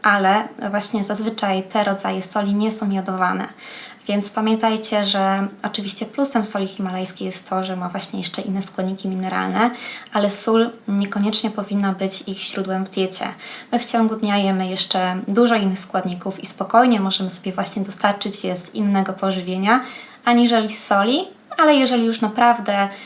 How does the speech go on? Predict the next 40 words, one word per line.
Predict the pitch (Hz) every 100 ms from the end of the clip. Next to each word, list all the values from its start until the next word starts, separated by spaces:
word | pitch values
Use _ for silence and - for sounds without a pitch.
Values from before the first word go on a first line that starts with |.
| - -
chcecie | - - 254 247 233
spożywać | 196 - 196 190 196 -
właśnie | 220 214 - 190
tę | 190
sól | - 196
himalajską, | 185 196 190 190 - - 359 392 - - -
no | 269
to | 262
teraz | 247 233 226
możecie | 214 202 -
już | 190
kupić | - - 196
wersję | - 190 - 185
fortyfikowaną | - 277 - 254 247 233 233 226 226 226 - - -
i | 294
pamiętajcie | 277 226 220 208 208 -
właśnie, | 196 190 - 190 190
że | 190 190
jeżeli | 190 233 233
kupujecie | 247 - 233 220 214
jakąś | 208 208 196
sól, | - 202 196 196 - - -
mimo | 240 226
tego, | 226 196 202
że | 202
ona | 202 185
jest, | 180 -
nie |
wiem, | 185 175
modna | 202 214 196
w | 196
trendach, | - 208 202 196 185 185
bądź | 185 180 180 180 - -
po | 196
prostu | - 196 196 - 185
chcecie | 190 - 202 202
spróbować | 185 - 196 202 190
jakiegoś | - - 196 202
innego | 185 185 185
rodzaju, | 190 202 202